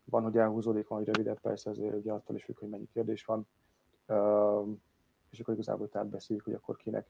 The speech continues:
melyik opció, ami, ami, ami ugye, ö, működik, illetve hát mondhatom, hogy nagyjából személyre szabott, de indulásnál, amit ugye említettem is, hogy,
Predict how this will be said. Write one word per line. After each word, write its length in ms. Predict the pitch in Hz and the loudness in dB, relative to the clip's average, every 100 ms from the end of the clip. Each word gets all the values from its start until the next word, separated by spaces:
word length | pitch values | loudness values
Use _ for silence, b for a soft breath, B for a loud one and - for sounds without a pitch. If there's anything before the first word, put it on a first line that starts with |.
| - | -10
melyik 280 | 104 101 | -10 -6
opció, 460 | 107 - - 107 104 _ _ _ _ | -8 -8 -6 -6 -6 _ _ _ _
ami, 460 | - 110 104 107 107 - | -8 -6 -4 -4 -6 -8
ami, 260 | 110 107 | -6 -4
ami 180 | 104 107 | -4 -6
ugye, 300 | 104 107 101 - _ _ _ - | -4 -4 -4 -8 _ _ _ -8
ö, 300 | 110 98 98 104 - | -4 -2 -4 -8 -6
működik, 440 | 120 117 117 107 | -4 -2 -2 0
illetve 300 | 110 107 113 | -2 -2 -2
hát 160 | 120 139 | -2 0
mondhatom, 340 | 139 143 135 | -2 0 0
hogy 100 | 131 | 0
nagyjából 360 | 123 120 117 113 | 2 2 4 2
személyre 360 | - 117 110 | 2 2 2
szabott, 420 | 107 107 107 107 - _ _ _ - - | 0 0 0 0 -2 _ _ _ -20 -2
de 300 | 104 101 104 | 2 4 4
indulásnál, 760 | 113 107 107 - 104 101 104 | 2 4 2 2 -2 0 0
amit 220 | 101 104 | -2 -4
ugye 140 | - 107 | -6 -4
említettem 480 | 107 104 - - 104 | -4 -4 -8 -8 -6
is, 140 | - | -4
hogy, 200 | 110 101 | -6 -6